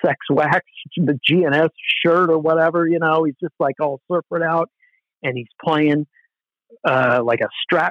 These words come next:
copy, and the chord is just one of those curly chords into one of those yellow D O D overdrive boxes coming through some amp, and he's just ripping out these riffs. And it was just so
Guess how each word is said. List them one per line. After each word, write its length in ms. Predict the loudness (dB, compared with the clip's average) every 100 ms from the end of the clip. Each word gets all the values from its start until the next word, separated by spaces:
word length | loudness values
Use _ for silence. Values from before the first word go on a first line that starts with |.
| -4 -4
copy, 600 | -2 0 2 2 0 -4
and 140 | -14 -14
the 60 | -12
chord 680 | -10 -2 0 2 2 0 -2 -8 _ _ _ _ _
is 160 | -2 -2 -2
just 120 | -4 -2
one 140 | -2
of 60 | -2
those 120 | -4 -4
curly 320 | -2 0 0
chords 540 | -2 0 2 2 0 -2
into 220 | -2 -2
one 180 | -6 -6
of 80 | -6
those 160 | -10 -6
yellow 600 | -2 2 2 2 0 -2 -10 _ _ -6
D 220 | 0 2
O 120 | 2
D 260 | 2 2 2
overdrive 600 | 2 0 0 0 0 0
boxes 560 | 0 0 -2 _ -6 -6 -6
coming 200 | -4 -4 -2
through 140 | -4 -2 -4
some 160 | -4
amp, 280 | -4 -2 -2
and 120 | -2 -2
he's 180 | -4 -2
just 160 | -4 -4 -8 -4
ripping 420 | -2 0 0 2
out 180 | 0 0
these 180 | 0 0 -2
riffs. 300 | 0 0 -2 _ _ _ _ _ _ -4
And 160 | 0 0
it 80 | 0
was 180 | -2 -2
just 160 | -2 -2 -8 -6 -2
so 560 | 2 2 2 0 -4